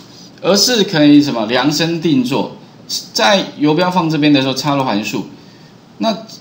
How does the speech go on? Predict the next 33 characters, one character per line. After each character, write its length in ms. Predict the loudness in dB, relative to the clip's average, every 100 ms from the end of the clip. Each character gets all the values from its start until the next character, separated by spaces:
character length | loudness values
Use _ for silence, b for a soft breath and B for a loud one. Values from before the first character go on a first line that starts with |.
| -20 -14 -10 -4
内 200 | -2 0
建 160 | 0 0
的 80 |
函 200 | 2 2 0
数 320 | 0 -4 -6 -4
如 100 | -2
果 160 | -2
完 240 | 0 0 0
全 220 | -2 -4
不 180 | -4 -2
能 180 | -2
符 280 | -4 -8 -10
合 220 | -6 -6
你 120 | -4 -4
的 100 | -6
需 220 | -8 -8
求， 160 | -8 -12 -14 -20 B B B -8
常 180 | -4
常 60 | -2
会 60 | -2
有 60 |
同 140 | -2 0
学 100 | 2
说 80 | 2
：“老 180 | 0
师， 160 | -4 -2
我 120 | -2
想 140 | -2 -4
要 60 |
做 180 | -6 -6
什 140 | -4
么 100 | -6
事？” 260 | -8 -8